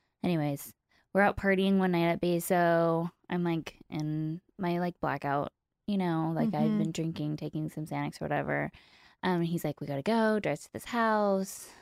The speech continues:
Speaker 1: Um, didn't know at the time that it was Orlando Bloom's house, but it was Orlando Bloom's house. So I guess Rachel had called him and was like, "Hey," you know, "come here." And that's kind of how it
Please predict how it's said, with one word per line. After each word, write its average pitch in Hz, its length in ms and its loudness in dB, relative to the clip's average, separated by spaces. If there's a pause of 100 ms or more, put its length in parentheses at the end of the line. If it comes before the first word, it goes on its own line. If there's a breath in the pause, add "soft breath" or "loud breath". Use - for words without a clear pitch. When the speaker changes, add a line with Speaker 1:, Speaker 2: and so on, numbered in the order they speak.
(220 loud breath)
Speaker 1:
Um, 160 840 0 (360)
didn't 233 260 0
know 185 160 4
at 180 120 0
the 185 60 0
time 170 200 0
that 160 180 0
it 156 60 -2
was 156 320 0
Orlando 147 340 0
Bloom's 151 260 -4
house, 147 220 -2
but 170 120 -2
it - 20 2
was 165 100 -2
Orlando 160 340 -2
Bloom's - 240 -4
house. - 180 -4
So 196 80 0
I 190 40 2
guess 220 300 -2 (600 soft breath)
Rachel 180 340 0
had 180 180 -2
called - 300 -4
him 185 220 0
and 170 140 0
was 156 180 -2
like, 156 400 -2
"Hey," 214 840 2 (680)
you 190 60 0
know, 180 260 2
"come 196 160 2
here." 196 380 2 (140)
And 208 180 2
that's 262 180 0
kind 339 180 4
of 320 80 2
how 233 220 2
it 208 140 2